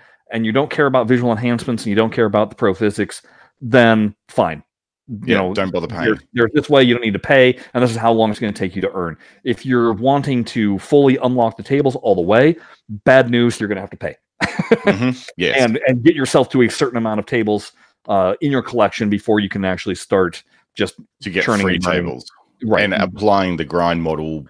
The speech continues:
Speaker 2: but applying the grind model in a very, um, focused and deliberate way.
Speaker 1: You've
Speaker 2: Because
Speaker 1: gotta be
Speaker 2: you kinda
Speaker 1: dedicated.
Speaker 2: gotta,
Speaker 1: There's
Speaker 2: yeah,
Speaker 1: no
Speaker 2: you
Speaker 1: doubt
Speaker 2: gotta,
Speaker 1: about
Speaker 2: you
Speaker 1: it.
Speaker 2: gotta
Speaker 1: You're
Speaker 2: do
Speaker 1: gonna
Speaker 2: it,
Speaker 1: have to be
Speaker 2: yeah.
Speaker 1: dedicated. Um,
Speaker 2: Mm.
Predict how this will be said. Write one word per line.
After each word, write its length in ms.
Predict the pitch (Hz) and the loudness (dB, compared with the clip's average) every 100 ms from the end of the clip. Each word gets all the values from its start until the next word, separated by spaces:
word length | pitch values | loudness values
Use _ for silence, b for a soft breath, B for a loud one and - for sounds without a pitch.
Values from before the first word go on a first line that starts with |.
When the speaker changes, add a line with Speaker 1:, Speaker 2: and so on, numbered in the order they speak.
| - | -4
Speaker 2:
but 200 | 87 - - - _ - - | -4 -4 -14 -20 _ -12 -10
applying 360 | 82 104 104 92 | -6 -2 0 0
the 40 | |
grind 260 | 90 87 85 | 0 0 0
model 300 | 82 80 78 | -2 -2 -6
in 160 | 80 | -4
a 140 | 82 78 | -4 -4
very, 600 | 71 90 95 90 76 71 _ _ _ _ | -4 -2 0 0 -6 -10 _ _ _ _
um, 480 | 73 73 69 65 64 _ _ _ - | -4 -4 -4 -10 -14 _ _ _ -20
focused 640 | - 110 98 104 90 - - | -4 2 2 2 -2 -2 -2
and 320 | 87 82 71 | -2 -2 -2
deliberate 420 | 85 87 78 78 | -2 -2 -4 -6
way. 420 | 73 78 58 60 B - | -2 -2 -2 -6 B -4
Speaker 1:
You've 200 | 127 175 | 2 4
Speaker 2:
Because 80 | 147 | 6
Speaker 1:
gotta 180 | 147 147 | 6 4
be 80 | 131 | 4
Speaker 2:
you 40 | |
kinda 120 | 123 | 4
Speaker 1:
dedicated. 300 | 113 95 90 80 | 4 2 0 -2
Speaker 2:
gotta, 100 | - | -2
Speaker 1:
There's 240 | 107 107 98 | -2 -2 0
Speaker 2:
yeah, 80 | |
Speaker 1:
no 80 | 123 | 2
Speaker 2:
you 60 | 117 | 4
Speaker 1:
doubt 140 | 104 | 2
Speaker 2:
gotta, 40 | 98 | 2
Speaker 1:
about 180 | 87 | -2
Speaker 2:
you 40 | 85 | -4
Speaker 1:
it. 20 | |
Speaker 2:
gotta 100 | 101 | -2
Speaker 1:
You're 80 | 113 | 0
Speaker 2:
do 40 | |
Speaker 1:
gonna 100 | 127 | 0
Speaker 2:
it, 20 | 110 | 0
Speaker 1:
have 80 | 98 | -2
to 60 | |
be 60 | 92 | 0
Speaker 2:
yeah. 60 | 80 | 0
Speaker 1:
dedicated. 460 | 78 76 78 71 _ _ _ _ - | -4 -8 -10 -12 _ _ _ _ -2
Um, 500 | 120 104 95 98 82 | 2 4 4 4 0
Speaker 2:
Mm. 100 | 69 | -4